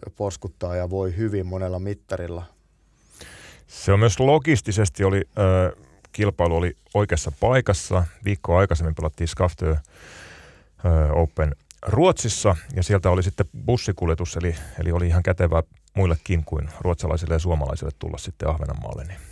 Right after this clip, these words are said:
Speaker 2: niin se on varmaan hyvä, hyvä kombo jatkossakin, Suomi-Ruotsi kaksoisviikonloppu.
Speaker 1: No ehdottomasti, ja jos, jos Let,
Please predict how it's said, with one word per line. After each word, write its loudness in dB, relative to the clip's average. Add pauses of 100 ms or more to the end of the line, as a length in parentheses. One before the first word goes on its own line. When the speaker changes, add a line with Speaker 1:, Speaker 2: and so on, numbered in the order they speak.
Speaker 2:
niin -6
se -4
on 0
varmaan 2
hyvä, 2 (120)
hyvä 4
kombo 4
jatkossakin, 0
Suomi-Ruotsi 0 (840)
kaksoisviikonloppu. -4 (300)
Speaker 1:
No -8
ehdottomasti, -2
ja -2
jos, -6
jos -10
Let, -6